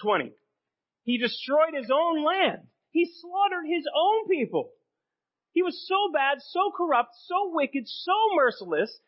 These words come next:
that God commands in verse twenty-one that even his sons must be killed. Otherwise, they would rise up like their father, and all this would happen all over again. It's like, "You didn't like World War One? How about World War Two?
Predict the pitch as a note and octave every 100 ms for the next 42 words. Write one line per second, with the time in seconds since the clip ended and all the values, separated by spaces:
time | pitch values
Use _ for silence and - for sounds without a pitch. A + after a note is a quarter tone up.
0 | - C4+ C4 E4 E4 D#4 D#4 C4+ C4+ G#3
1 | D#4+ - D#4+ E4 D4 B3+ B3+ B3 A#3 C#4+
2 | E4 F4 E4 _ - D4 D#4 A3 - -
3 | - F4+ G4 D#4+ D#3+ B2 G#2 _ - G3+
4 | - D#3+ C#3 - C3 A2 - _ C#4+ E4+
5 | D4+ A3+ B3 G#3+ A#3+ C4+ B3+ B3+ C4+ -
6 | - G#3+ G#3 G3+ G3 F3 G3+ A3 - F#3+
7 | F#3+ F#3+ F3+ - - E3+ F3 E3+ D#3+ C#3+
8 | E3 A2+ - - F3+ G3 - _ _ E3
9 | B3+ C#4 C#4 A3+ C4+ A#3+ B3 A#3+ B3+ G#3+
10 | C4 A3 A#3 G#3 G#3 - G#3+